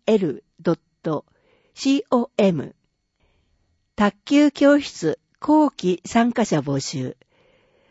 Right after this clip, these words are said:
卓球協会員が基礎から指導します。時、八月二十八日から十一月六日の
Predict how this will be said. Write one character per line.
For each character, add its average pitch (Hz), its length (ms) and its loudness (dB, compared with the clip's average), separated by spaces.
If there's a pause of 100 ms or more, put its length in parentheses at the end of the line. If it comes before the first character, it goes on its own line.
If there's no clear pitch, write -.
(280)
卓 220 240 -2
球 359 240 6
協 339 240 2
会 285 300 0
員 185 300 2
が 175 160 -2
基 - 120 -14
礎 349 180 0
か - 160 0
ら 160 160 0
指 170 320 -2
導 143 80 0
し 147 160 -8
ま 131 140 -8
す。 - 160 -20 (160)
時、 185 420 -4 (320)
八 285 300 -2
月 277 240 0
二 269 160 2
十 185 300 4
八 202 280 -4
日 233 420 -6 (160)
か 175 140 -6
ら 135 200 -6 (360)
十 247 220 4
一 302 180 0
月 262 300 0
六 233 200 2
日 220 200 -2
の 202 200 0